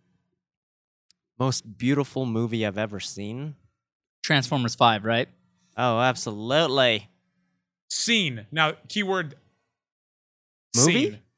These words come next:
Speaker 3: Yeah. S-, no, like, scene, like, S E E N. So, like, for me,
Speaker 1: Oh,
Speaker 3: I
Speaker 1: I've
Speaker 3: thought
Speaker 1: nev-
Speaker 3: of, like, visual, and then I, I went,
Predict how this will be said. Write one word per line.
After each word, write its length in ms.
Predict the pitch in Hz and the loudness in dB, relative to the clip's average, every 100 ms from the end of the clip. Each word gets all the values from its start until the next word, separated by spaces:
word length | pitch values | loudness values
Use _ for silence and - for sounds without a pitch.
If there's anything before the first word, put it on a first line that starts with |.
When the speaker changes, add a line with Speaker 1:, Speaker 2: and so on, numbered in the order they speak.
| _ - | _ -8
Speaker 3:
Yeah. 200 | 127 107 | -6 -6
S-, 220 | - - - | -2 -2 -2
no, 140 | 156 | -4
like, 160 | 139 - | -4 0
scene, 340 | - 165 123 | -2 -2 -6
like, 200 | 113 110 | -8 -6
S 240 | 143 139 - | -2 -2 -2
E 340 | 156 156 139 135 | -6 -8 -8 -6
E 40 | |
N. 240 | 120 104 | -8 -8
So, 200 | 117 147 | -8 -6
like, 200 | 127 135 | -6 -8
for 120 | - 151 | -8 -6
me, 300 | 147 139 - 151 | -4 -6 0 4
Speaker 1:
Oh, 120 | 143 | 6
Speaker 3:
I 80 | 123 | 4
Speaker 1:
I've 40 | |
Speaker 3:
thought 80 | 170 147 | 4 2
Speaker 1:
nev- 40 | |
Speaker 3:
of, 60 | 135 | 0
like, 120 | 127 | -4
visual, 720 | 113 147 156 156 170 185 190 _ _ _ _ - | -4 -4 -2 -4 -6 -6 -8 _ _ _ _ -8
and 180 | 143 143 | -6 -2
then 400 | 135 131 127 120 - - | -2 -2 -6 -12 -16 -8
I, 120 | 127 123 | -6 -2
I 80 | |
went, 280 | 131 135 127 | -2 -2 -4